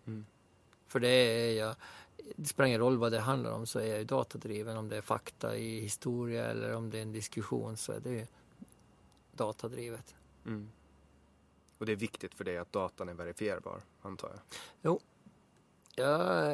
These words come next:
Speaker 2: eh, kan nog gå in i, eh, vilken diskussion som helst. Alltså med vem som helst när det gäller vissa områden.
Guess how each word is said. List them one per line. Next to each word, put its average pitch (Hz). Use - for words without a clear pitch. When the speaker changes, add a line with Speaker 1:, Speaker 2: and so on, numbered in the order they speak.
Speaker 2:
eh, 85
kan 156
nog 131
gå 151
in 135
i, 123
eh, 120
vilken 120
diskussion 120
som 117
helst. 131
Alltså 139
med 131
vem 147
som 127
helst 131
när 123
det 117
gäller 117
vissa 120
områden. 120